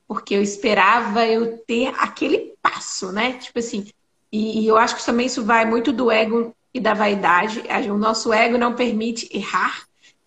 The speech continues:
E, cara, É o que você falou no começo. O erro, ele é ferramenta de aprendizagem. Se a gente não se permite errar, a gente não se permite aprender.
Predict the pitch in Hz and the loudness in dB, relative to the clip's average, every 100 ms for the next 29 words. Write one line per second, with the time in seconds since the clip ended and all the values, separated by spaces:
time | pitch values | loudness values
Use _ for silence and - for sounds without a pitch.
0 | - 202 208 202 202 202 _ _ _ - | -2 4 4 4 0 -6 _ _ _ 0
1 | 302 254 - - - _ - 262 254 247 | 2 2 0 -6 -12 _ -4 0 0 0
2 | 269 294 294 311 254 240 233 - 233 233 | 2 4 4 0 2 0 -2 -6 2 6
3 | 247 285 240 240 233 247 240 233 233 240 | 6 6 2 2 0 0 2 0 0 -4
4 | 247 254 269 294 175 190 180 175 _ - | -2 -2 -2 0 2 0 -4 -12 _ -18
5 | - _ - - 220 220 277 277 269 330 | -18 _ -8 0 2 2 2 2 2 0
6 | 330 302 240 247 254 214 214 226 233 226 | 0 2 2 2 0 2 4 4 0 -2
7 | 240 240 240 254 240 233 240 - 262 240 | 0 0 -2 -2 0 -2 -4 -4 -2 0
8 | 208 - | 0 -2